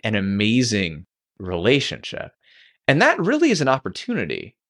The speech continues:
right? Because it, th-, then that doesn't just become about how do you manage polyamory. That becomes about you having an awesome, loving, connected, secure, thriving relationship with your partner,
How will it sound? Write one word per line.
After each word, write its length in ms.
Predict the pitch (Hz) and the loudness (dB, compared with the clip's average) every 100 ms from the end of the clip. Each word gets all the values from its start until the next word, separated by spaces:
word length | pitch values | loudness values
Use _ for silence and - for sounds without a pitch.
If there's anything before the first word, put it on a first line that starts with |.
| _ _ _ _ _ | _ _ _ _ _
right? 440 | 113 123 156 185 | 2 4 6 4
Because 240 | 180 147 143 | 2 -2 -4
it, 100 | - | -8
th-, 240 | 131 - - | -12 -14 -4
then 180 | 165 185 | 0 2
that 120 | 214 | 4
doesn't 220 | 202 180 | 2 0
just 180 | 147 147 | -4 -4
become 320 | 123 - 123 | -4 -4 -4
about 580 | 127 107 101 95 - - - _ _ _ _ _ _ _ _ _ _ - - | 0 2 4 2 0 -10 -20 _ _ _ _ _ _ _ _ _ _ -20 -8
how 300 | - 110 123 | 0 2 4
do 60 | |
you 120 | 117 113 | 2 2
manage 520 | 101 117 107 95 - | 2 2 2 0 -2
polyamory. 840 | - 92 92 214 269 104 80 - _ _ _ _ _ _ | -2 0 0 0 0 -2 -4 -8 _ _ _ _ _ _
That 220 | - 147 233 | 0 0 2
becomes 320 | 233 233 180 | 0 2 4
about 280 | 127 117 87 | 6 4 4
you 440 | 107 190 185 98 | 0 0 2 2
having 340 | 98 113 104 | 2 0 0
an 80 | 104 - | -4 -2
awesome, 480 | 107 110 113 107 101 | 0 0 0 -2 -2
loving, 640 | 98 104 104 101 101 98 | -2 0 0 -2 -4 -4
connected, 640 | - 98 92 101 - 92 82 | -6 -4 -2 -4 -4 -6 -6
secure, 560 | 101 - 110 107 101 - _ _ _ | -8 -4 0 0 0 -8 _ _ _
thriving 600 | - 107 101 131 156 131 113 | -8 0 4 4 4 2 2
relationship 840 | 104 107 135 127 110 110 101 - _ _ - | 4 6 4 2 0 2 2 0 _ _ 0
with 180 | 113 | 2
your 80 | 107 | 2
partner, 580 | 104 - 202 190 110 101 | 2 4 4 4 2 0